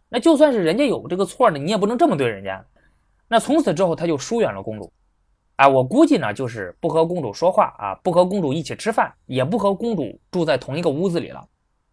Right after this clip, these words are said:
两个人见面就跟看见陌生人似的，互相不搭理，形同陌路，就像是今天小夫妻吵架后冷战那样。这个事儿啊，后来闹到了胡太后那里。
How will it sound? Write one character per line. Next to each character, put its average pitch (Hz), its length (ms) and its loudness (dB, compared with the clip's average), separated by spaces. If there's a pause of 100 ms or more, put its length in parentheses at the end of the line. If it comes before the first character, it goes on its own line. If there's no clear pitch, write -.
(100)
两 160 240 4
个 220 80 4
人 240 140 2
见 226 160 4
面 208 140 0
就 190 100 2
跟 202 240 -2
看 - 180 -4
见 208 140 2
陌 247 160 4
生 131 140 -2
人 110 100 -10
似 107 140 -8
的， 92 120 -14 (300)
互 214 220 -2
相 202 100 0
不 190 80 -4
搭 165 160 6
理， - 100 -4 (520)
形 208 260 0
同 208 160 -2
陌 202 160 0
路， 208 180 -4 (640)
就 320 160 8
像 233 180 4
是 147 140 -2
今 208 180 -4
天 214 160 0
小 123 160 -2
夫 127 140 -6
妻 208 180 -4
吵 120 220 -6
架 170 180 4
后 131 340 -4
冷 123 260 -2
战 196 160 4
那 143 60 -6
样。 101 180 -8 (880)
这 311 80 4
个 262 80 4
事 311 120 6
儿 214 120 8
啊， 101 140 -2
后 190 180 0
来 156 120 4
闹 180 260 2
到 123 120 -2
了 95 280 -4
胡 - 200 -6
太 190 160 -2
后 131 140 -8
那 101 160 -10
里。 92 80 -20